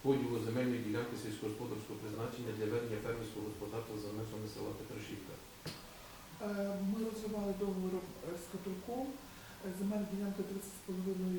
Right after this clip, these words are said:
Speaker 2: гектарів. Зараз на сьогоднішній день право оренди виставляється на торги, але згідно чинного законодавства, е, лот має складатися з земельної ділянки не більше двадцяти гектарів, тому ми цих тридцять з половиною гектарів, е,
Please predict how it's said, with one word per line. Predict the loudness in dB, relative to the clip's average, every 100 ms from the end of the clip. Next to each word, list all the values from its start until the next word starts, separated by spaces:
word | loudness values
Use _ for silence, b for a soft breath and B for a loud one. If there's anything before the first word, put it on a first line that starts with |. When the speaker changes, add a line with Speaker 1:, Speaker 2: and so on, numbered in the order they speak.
| 0
Speaker 2:
гектарів. | -4 -2 -2 -2 -2 0
Зараз | 0 0 -2
на | -2 0
сьогоднішній | 0 0 -2 -2 0
день | 0 0 0
право | 2 2 2
оренди | 2 0 0 -2
виставляється | -2 -2 -2 0 0 0 -4 -4
на | -2
торги, | -2 0 2 0 -2 B B B B 2
але | 6 6 4
згідно | -2 0 0 0
чинного | 2 4 4 4
законодавства, | 0 0 2 2 0 -2 -2 0 0
е, | 2 4 6 6 6 4 2 4
лот | 6 6 4 2
має | 4 4 4 2
складатися | 0 0 0 0 -2
з | 2
земельної | 2 4 2 2
ділянки | 2 0 0 0
не | 0 0
більше | -2 -2
двадцяти | -2 -4 -2 -4
гектарів, | -4 0 0 0 -4 B B B 2
тому | 4 6
ми | 6 6
цих | 0 0
тридцять | -2 -2
з | 0
половиною | 4 6 6 4 2
гектарів, | -2 -4 -2 -2 -4
е, | -8 -12 -14 -14 -14 -8 -2 0 2